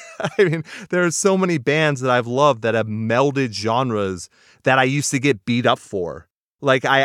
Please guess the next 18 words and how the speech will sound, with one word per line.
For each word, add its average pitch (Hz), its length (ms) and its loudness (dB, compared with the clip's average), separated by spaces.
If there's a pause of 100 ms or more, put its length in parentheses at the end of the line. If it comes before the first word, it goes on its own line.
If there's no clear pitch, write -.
(120)
I 131 40 2
could 123 180 -6
care 156 320 0
less 123 260 0
about 95 300 -4
that. 92 240 -4 (340)
But 123 140 4
I 123 80 4
just, 139 400 -4
I 113 200 4
believe 117 640 -2
that 113 180 0
the 98 80 -8
problem 143 640 0
in 110 100 -4
our 113 240 4
scene 147 440 -2
personally 180 680 -4